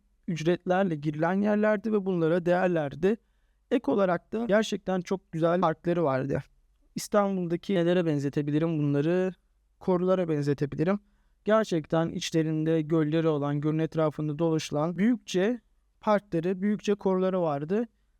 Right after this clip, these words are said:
Ve bunlarda da gece yürüyüşü, öğle saatlerindeki yürüyüşler keyifli oluyor. Ben de arkadaşlarımla birlikte, e, buralarda vakit geçirdim geceleri. Her, artık her yer kapandıktan sonra. Keza zaten, e, halk da buraya gidip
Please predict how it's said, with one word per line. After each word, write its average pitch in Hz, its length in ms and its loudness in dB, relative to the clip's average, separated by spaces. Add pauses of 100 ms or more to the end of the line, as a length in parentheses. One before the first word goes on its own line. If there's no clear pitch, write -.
(120)
Ve 214 100 -4
bunlarda 226 440 0
da 180 60 -2
gece 185 280 -2
yürüyüşü, 175 500 0 (560)
öğle 185 220 0
saatlerindeki 170 800 -2
yürüyüşler 160 640 0 (520)
keyifli 214 360 0
oluyor. 147 360 2
Ben 196 200 0
de 170 80 2
arkadaşlarımla 165 880 0
birlikte, 151 540 0 (200)
e, 135 240 -6
buralarda 165 720 0 (580)
vakit 180 520 -2
geçirdim 170 520 0
geceleri. 143 400 0
Her, 151 200 0
artık - 380 -6
her 151 120 0
yer 151 140 -2
kapandıktan 147 580 -2
sonra. 160 380 0 (300)
Keza 185 380 2
zaten, 175 540 -2
e, 165 260 -2
halk 170 440 -2
da 175 300 0
buraya 160 240 2
gidip 147 280 -2